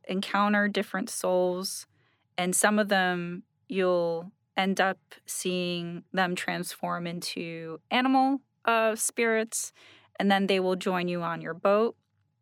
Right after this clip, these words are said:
Um, and you'll be, um, following their narrative.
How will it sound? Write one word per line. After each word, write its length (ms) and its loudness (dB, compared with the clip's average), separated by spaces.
Um, 560 0
and 320 0
you'll 160 2
be, 400 -6
um, 460 -6
following 400 4
their 160 4
narrative. 800 2